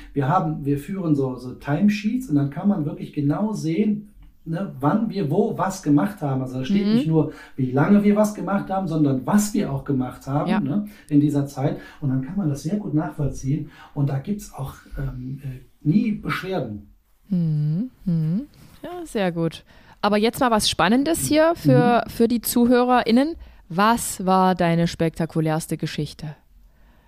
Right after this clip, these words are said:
Speaker 2: Dein spektakulärster Fall? Gibt's sowas im, im Arbeits- und Mietrecht? <laughs>
Speaker 1: Ja, das gibt es, das
Speaker 2: Leichen
Speaker 1: gibt
Speaker 2: gibt's
Speaker 1: es.
Speaker 2: ja da nicht.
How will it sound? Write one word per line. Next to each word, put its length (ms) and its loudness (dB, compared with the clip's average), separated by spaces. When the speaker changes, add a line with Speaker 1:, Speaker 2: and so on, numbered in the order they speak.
Speaker 2:
Dein 160 -4
spektakulärster 800 0
Fall? 500 -6
Gibt's 240 0
sowas 300 2
im, 260 4
im 160 2
Arbeits- 400 -2
und 260 -2
Mietrecht? 580 -2
<laughs> 140 2
Speaker 1:
Ja, 420 4
das 140 -20
gibt 220 -6
es, 100 -4
das 60 0
Speaker 2:
Leichen 400 4
Speaker 1:
gibt 60 2
Speaker 2:
gibt's 160 -2
Speaker 1:
es. 40 0
Speaker 2:
ja 80 4
da 160 2
nicht. 380 0